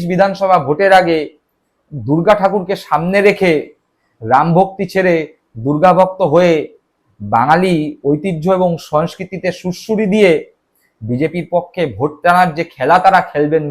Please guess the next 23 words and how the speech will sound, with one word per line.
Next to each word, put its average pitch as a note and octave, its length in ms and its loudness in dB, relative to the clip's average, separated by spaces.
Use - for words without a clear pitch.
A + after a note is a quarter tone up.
ভেবেছিলেন, D3+ 480 0
সেই A#2+ 240 -10
খেলা D3 260 4
ইতিমধ্যেই C#3+ 580 -4
সমাপ্ত B2 340 -8
হয়ে A#2+ 260 -2
গিয়েছে E3 220 -2
এবং F#3 240 0
এই, D#3+ 140 -2
সেই E3+ 200 -4
খেলায় F3+ 440 6
তৃণমূল D3 380 -6
কংগ্রেস D#3 400 -2
বিজেপিকে D#3 520 -2
বহু D3 380 2
ডজন A#3+ 380 8
গোলে A3+ 260 8
হারিয়ে F#3+ 440 6
ড্যাং C3 320 0
ড্যাং G#3+ 260 6
করে F#3 240 4
বাঙালি C3 440 0
ঐতিহ্য, D3 460 -4